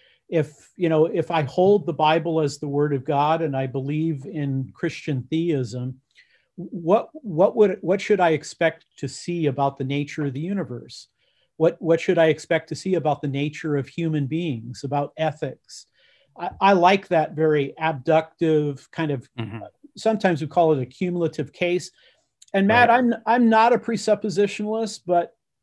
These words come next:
Speaker 1: you know, I think often, uh, rather than focusing on the differences, there's a lot of common ground
Speaker 2: That's right.
Speaker 1: among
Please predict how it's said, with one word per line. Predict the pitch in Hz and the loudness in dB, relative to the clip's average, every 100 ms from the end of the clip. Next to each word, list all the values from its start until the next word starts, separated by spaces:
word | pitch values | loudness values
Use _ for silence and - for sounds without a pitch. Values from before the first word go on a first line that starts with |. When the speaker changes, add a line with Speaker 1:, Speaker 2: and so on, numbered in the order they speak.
| _ _ | _ _
Speaker 1:
you | 208 196 | 0 2
know, | 202 180 | 2 2
I | 175 | 0
think | 175 214 196 | 0 -2 2
often, | 175 196 208 175 151 151 151 _ _ _ _ _ - | 4 4 0 -4 -2 -4 -8 _ _ _ _ _ -6
uh, | 156 151 143 143 143 - | -2 0 0 -2 -4 -8
rather | 208 160 180 180 | 2 2 4 2
than | 156 | 2
focusing | 135 185 185 185 156 175 156 | 2 0 2 0 -2 -4 -2
on | 151 143 | 0 0
the | 131 | 0
differences, | 165 196 208 151 - 139 139 139 - | 0 0 -2 -4 -2 -2 -2 -6 -6
there's | 190 185 | -2 0
a | 208 | 0
lot | 208 247 | -2 -2
of | 220 | -4
common | - 202 208 175 | -4 -2 0 0
ground | 151 160 196 160 | 0 0 0 0
Speaker 2:
That's | 139 139 | -2 0
right. | 120 104 | 0 0
Speaker 1:
among | 160 170 151 135 | 0 0 -2 -4